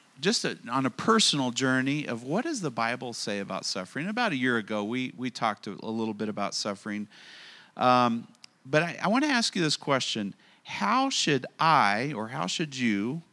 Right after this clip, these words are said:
how should we react when we suffer? What do we do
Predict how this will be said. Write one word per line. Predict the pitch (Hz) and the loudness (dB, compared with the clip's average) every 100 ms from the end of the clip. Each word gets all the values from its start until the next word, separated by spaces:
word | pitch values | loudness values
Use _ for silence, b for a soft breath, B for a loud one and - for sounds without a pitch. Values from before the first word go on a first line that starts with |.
| b b b b | b b b b
how | - 190 | -2 2
should | 262 285 214 | 2 2 2
we | 180 175 | 4 4
react | 160 143 131 - 156 143 110 - - - | 4 2 2 2 2 2 2 -4 -12 -10
when | 117 117 117 | -4 -2 -2
we | 113 | -2
suffer? | - 101 90 - - _ _ _ _ _ _ _ _ | -2 -4 -6 -10 -18 _ _ _ _ _ _ _ _
What | - 240 | -2 0
do | 320 | 2
we | 302 | 0
do | 202 123 139 165 107 | -2 2 4 4 2